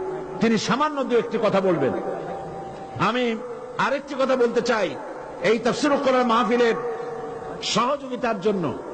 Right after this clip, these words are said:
আর্থিকভাবে সহযোগিতা করার জন্য, এ, গতকাল তো এক মহিলা তিরিশ হাজার টাকা দিয়েছেন। আজকে বাইতুল শরবের পীর সাহেবের জামাই আসছে নাকি? কেন মুর্তাজা আছে?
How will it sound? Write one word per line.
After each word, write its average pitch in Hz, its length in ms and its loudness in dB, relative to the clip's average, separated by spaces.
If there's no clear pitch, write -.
আর্থিকভাবে 240 720 0
সহযোগিতা 226 460 2
করার 202 300 4
জন্য, 180 320 4
এ, 190 260 6
গতকাল 233 400 4
তো 247 100 0
এক 247 200 2
মহিলা 226 420 4
তিরিশ 240 380 2
হাজার 208 300 0
টাকা 185 180 0
দিয়েছেন। 135 400 0
আজকে 269 480 2
বাইতুল 233 340 2
শরবের 247 380 4
পীর 226 140 2
সাহেবের 226 300 4
জামাই 208 240 4
আসছে 220 200 2
নাকি? 254 200 4
কেন - 120 4
মুর্তাজা 214 360 4
আছে? 220 320 2